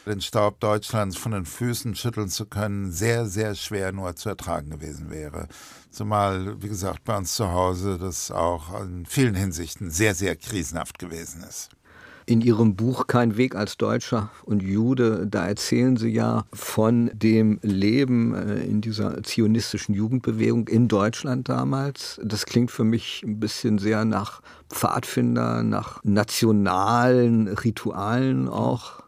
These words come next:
Speaker 1: Genau, das war's. Das war absolut pfadfindermäßig. Wir hatten zwei oder drei Sommer-, Winter- und Frühlingslager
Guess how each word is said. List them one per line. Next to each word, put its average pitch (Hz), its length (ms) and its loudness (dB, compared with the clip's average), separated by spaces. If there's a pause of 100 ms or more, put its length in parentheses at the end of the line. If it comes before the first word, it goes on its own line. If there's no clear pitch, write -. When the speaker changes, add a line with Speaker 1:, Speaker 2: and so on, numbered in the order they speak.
(100)
Speaker 1:
Genau, 127 260 6
das 113 220 0
war's. 170 380 -8 (220)
Das 110 200 -10
war 131 240 0
absolut 113 420 -2
pfadfindermäßig. 123 1200 -2
Wir 117 100 0
hatten 110 200 -4
zwei 120 340 2
oder 117 160 0
drei 107 360 0
Sommer-, 107 380 -4
Winter- 120 340 -2
und 98 100 -6
Frühlingslager 131 880 0